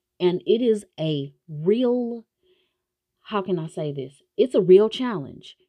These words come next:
Just like writing an eight hundred page book is hard, it's very difficult to write an entire story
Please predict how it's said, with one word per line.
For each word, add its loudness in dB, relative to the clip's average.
Just -6
like -4
writing 0
an -2
eight 0
hundred -2
page -2
book -2
is 2
hard, -2
it's -8
very -2
difficult -6
to -2
write 0
an 0
entire -2
story -6